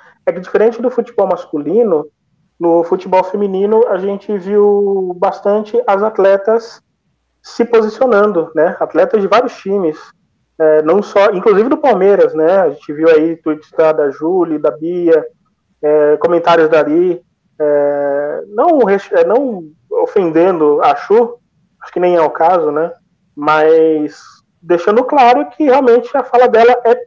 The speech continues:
muito, muito problemática. É, talvez isso torna, isso mostra pra gente que o futebol de,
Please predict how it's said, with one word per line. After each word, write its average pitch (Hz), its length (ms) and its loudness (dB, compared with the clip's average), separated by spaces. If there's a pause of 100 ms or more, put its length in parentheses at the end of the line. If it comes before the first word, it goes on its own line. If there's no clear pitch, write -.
muito, 269 580 2 (580)
muito 226 400 2
problemática. 208 800 2 (560)
É, 165 440 4 (120)
talvez 202 300 2
isso 226 220 -2
torna, 220 560 2
isso 208 240 -4
mostra 220 400 2
pra 208 160 0
gente 196 300 -6
que - 80 -4
o 214 80 0
futebol 208 400 -2
de, 196 100 -10